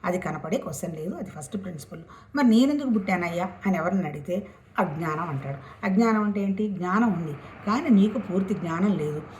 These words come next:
అవిద్య, అజ్ఞానం నీ, నీ, నీ పుట్టుకకు కారణం. ఏంటి అవిద్య, అజ్ఞానం? కోరిక, భయం. అంతే కదా. కోరిక తప్ప ఇంకేమన్నా ఉందా? ఏదో అనుభవం తీసుకుందాం అనేటువంటి ఆలోచన ఉంది కదా.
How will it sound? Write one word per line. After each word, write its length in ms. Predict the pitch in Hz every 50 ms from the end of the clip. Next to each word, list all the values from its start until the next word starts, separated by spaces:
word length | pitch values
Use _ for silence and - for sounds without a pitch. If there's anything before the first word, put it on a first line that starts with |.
| - - - - -
అవిద్య, 420 | 185 180 202 214 180 165 175 226
అజ్ఞానం 600 | 233 220 175 147 143 160 180 175 170 190 294 330
నీ, 220 | 277 190 170 190 190
నీ, 180 | 190 180 180 180 - -
నీ 140 | 190 180 175
పుట్టుకకు 600 | 180 - - - - 180 - 277 269 - - -
కారణం. 320 | 170 156 - 151 147 156 - - - - - - 220
ఏంటి 320 | 233 262 277 262 262 226
అవిద్య, 320 | 208 220 220 190 185 208
అజ్ఞానం? 680 | 202 196 185 170 180 190 185 180 185 180 180 185 190 - - - - - -
కోరిక, 440 | 214 202 202 196 185 185 - 285 - - - - - - - - - - -
భయం. 200 | 139 131 135 147 - - - 220
అంతే 200 | 247 240 277 247
కదా. 180 | 247 247 277 277 - -
కోరిక 260 | - 240 233 247 233 233
తప్ప 240 | 196 214 208 -
ఇంకేమన్నా 500 | 247 226 214 190 214 226 233 247 240 233
ఉందా? 280 | 233 233 233 247 269 - - - - - -
ఏదో 240 | 202 220 226 240 233
అనుభవం 420 | 214 208 220 208 220 233 226 226
తీసుకుందాం 520 | 214 214 202 - - 226 214 214 202 208
అనేటువంటి 380 | 202 208 202 202 - 214 208 202
ఆలోచన 320 | 196 196 220 226 220 -
ఉంది 360 | 214 208 214 220 220 202 208 202
కదా. 300 | 196 190 196 196 196